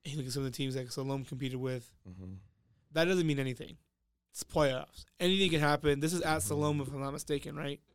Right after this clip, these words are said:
Speaker 2: I think it's at the higher seed, yeah, so it'd be at Salome.
Speaker 1: So it's away at Salome. Salome was a very
Speaker 2: Salome,
Speaker 1: t-
Speaker 2: I know you're listening to this. You gotta get the band, dude. You have to get the band in that game.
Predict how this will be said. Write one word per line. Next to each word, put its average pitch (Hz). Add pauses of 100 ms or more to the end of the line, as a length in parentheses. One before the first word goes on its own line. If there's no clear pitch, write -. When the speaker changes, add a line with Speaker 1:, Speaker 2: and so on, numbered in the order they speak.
(140)
Speaker 2:
I 92
think 104
it's 101
at 101
the 95
higher 104
seed, 95
yeah, 87
so -
it'd 92
be 92
at 85
Salome. -
Speaker 1:
So 156
it's 151 (240)
away 147
at 147
Salome. 151 (380)
Salome 139
was 143
a 139 (120)
very 151
Speaker 2:
Salome, 170
Speaker 1:
t- 151
Speaker 2:
I 160
know 160
you're 170
listening 147
to 127
this. 117
You 143
gotta 131
get 120
the -
band, 107
dude. 101 (260)
You 139
have 131
to 143
get 135
the 135
band 117
in 113
that 107
game. 104